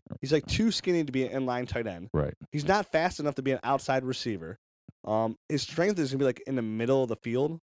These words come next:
Speaker 1: I mean, he adjusts to the ball well. He has good body control for his size. Like, he does all that well, but, again, he doesn't really, like, he'll catch the ball with his body.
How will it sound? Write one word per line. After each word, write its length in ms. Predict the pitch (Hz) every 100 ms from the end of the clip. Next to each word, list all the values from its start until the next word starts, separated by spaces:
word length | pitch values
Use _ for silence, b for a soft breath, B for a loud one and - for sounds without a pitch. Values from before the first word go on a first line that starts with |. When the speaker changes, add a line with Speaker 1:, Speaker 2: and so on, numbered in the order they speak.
| _ _ _
Speaker 1:
I 60 | -
mean, 100 | 185
he 80 | 214
adjusts 400 | 147 147 175 -
to 40 |
the 120 | 320 151
ball 300 | 120 104 95
well. 320 | 95 95 147 _
He 80 | -
has 100 | 151
good 260 | 127 147 156
body 240 | 120 156
control 320 | 170 120 127 123
for 140 | 110
his 100 | 98
size. 340 | - 147 131
Like, 120 | 110 101
he 100 | 143
does 200 | 151 131
all 140 | 135
that 240 | 117 147 127
well, 260 | 135 160
but, 200 | 107 107 - _ _ _
again, 220 | 156 190
he 80 | 151
doesn't 220 | 180 196
really, 240 | 185 160 147 _ -
like, 120 | 147
he'll 80 | 190
catch 220 | 190 190
the 40 | 139
ball 200 | 120 135
with 80 | 123
his 140 | 107
body. 480 | 107 98 104 101